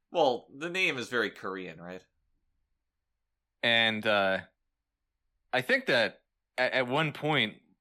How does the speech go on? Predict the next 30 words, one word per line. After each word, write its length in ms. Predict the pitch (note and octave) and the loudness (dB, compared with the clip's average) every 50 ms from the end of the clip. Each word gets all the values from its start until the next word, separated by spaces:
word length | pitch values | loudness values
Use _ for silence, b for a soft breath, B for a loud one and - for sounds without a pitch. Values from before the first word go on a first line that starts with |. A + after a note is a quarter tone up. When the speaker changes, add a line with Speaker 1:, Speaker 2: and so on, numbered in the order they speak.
| _ - | _ -6
Speaker 2:
like, 180 | A#2 A2+ G2+ - | -4 -4 -2 0
that's 320 | B2 B2 C3+ C#3 - - | 2 2 2 0 0 -2
what 160 | B2 B2 G#2 | -2 -2 -2
we 100 | G#2+ A#2 G#2+ | -2 -2 -2
were 180 | G2+ A2+ G#2+ | -2 -2 -2
casting 500 | - - G#2 G#2+ A2 A2 - - E2+ E2+ - | -2 0 0 0 0 0 -4 -8 -14 -14 -12
for, 320 | - E2+ D#2 D2+ D#2+ - - _ _ _ _ _ _ _ _ _ - | -12 -10 -10 -10 -12 -14 -18 _ _ _ _ _ _ _ _ _ -14
was 120 | A#2 G2 | -12 -8
an 80 | F#2+ F#2+ | -4 -2
Asian 300 | G#2+ G#2 F#2+ F2+ E2+ D#2+ | -2 -2 -2 -6 -10 -12
dude. 220 | E2 D#2 D2 - _ _ _ _ _ _ _ _ _ _ _ _ _ _ _ _ _ _ _ - | -14 -14 -16 -18 _ _ _ _ _ _ _ _ _ _ _ _ _ _ _ _ _ _ _ -12
Speaker 1:
Yeah. 360 | - E3 F3 E3 D#3 D3 C3+ C#3 - | -6 0 2 4 4 2 2 -2 -2
Speaker 2:
But 300 | - G#2+ F#2+ F2 F2+ - _ _ _ _ _ _ _ _ _ _ _ _ _ _ _ _ _ _ _ _ - C#3 C3+ A#2 D#3 | 0 2 2 2 0 -4 _ _ _ _ _ _ _ _ _ _ _ _ _ _ _ _ _ _ _ _ -12 -8 -4 -2 -2
Speaker 1:
I 100 | A#3+ B3 | -2 -2
mean, 300 | D#4 D#4+ D4 A#3 G3 - _ _ _ _ - - F#3 - | -4 -8 -10 -12 -14 -16 _ _ _ _ -20 -20 -16 -10
what 160 | G#3+ G3+ F3+ - | -6 -4 -2 -2
was 160 | G2+ - G#2+ | -4 -6 -8
it? 140 | G2 - - | -12 -12 -10
Kent, 380 | - C3 C3+ C#3 C#3 - - - _ _ - | -8 -8 -8 -8 -8 -14 -14 -16 _ _ -8
Kent 220 | - G3 A3+ G#3 | -6 -4 -2 -2
said 160 | - G#3 F#3+ | -2 -2 -2
he 80 | E3+ D3 | -4 -4
could, 200 | - D#3 B2+ A2+ | -6 -8 -10 -8
you 100 | A#2+ A2+ | -8 -8
know, 140 | G#2 G2 F#2 | -6 -6 -8
tape 320 | F#2 - - B2 B2 - - | -8 -10 -10 -8 -8 -8 -10
his 120 | F2+ - | -6 -4
eyes, 400 | G2+ G2+ G2 F2+ E2 F2 E2+ - | -2 -2 -2 -2 -4 -8 -12 -14
but 220 | - - F2 - - _ _ _ _ _ _ _ _ _ _ _ _ _ _ _ _ _ _ _ _ _ _ _ _ _ - | -16 -16 -18 -18 -18 _ _ _ _ _ _ _ _ _ _ _ _ _ _ _ _ _ _ _ _ _ _ _ _ _ -20
Speaker 2:
<laughs> 560 | A#2 _ - - _ _ _ _ - A#2 | -20 _ -20 -20 _ _ _ _ -20 -20